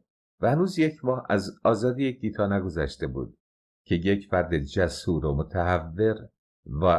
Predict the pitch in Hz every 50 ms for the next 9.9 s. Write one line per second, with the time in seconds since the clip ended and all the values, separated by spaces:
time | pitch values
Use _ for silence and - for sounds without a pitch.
0 | - - 80 78 85 92 90 87 80 98 101 95 - - - 92 92 85 80 95
1 | 104 110 113 110 104 - - - - - - _ _ _ _ 82 87 82 82 76
2 | 80 76 - 92 87 - - 117 113 110 110 - - - _ _ _ _ _ _
3 | - 82 82 - - 92 98 107 117 120 113 - - - _ _ _ _ - 120
4 | 127 127 147 143 131 131 110 117 110 110 117 - - - 90 - - - 80 82
5 | 69 64 71 - - 80 80 87 82 98 92 - - 73 60 67 67 64 - -
6 | _ _ _ _ _ _ _ 120 107 117 120 113 101 90 80 - - - 87 98
7 | 90 85 95 98 90 82 76 80 80 - - 85 80 78 78 76 71 65 65 69
8 | 76 90 87 87 - - 85 80 76 69 - 64 64 62 - - 76 71 67 71
9 | 67 69 71 67 73 76 76 71 64 - - 71 57 55 52 50 50 50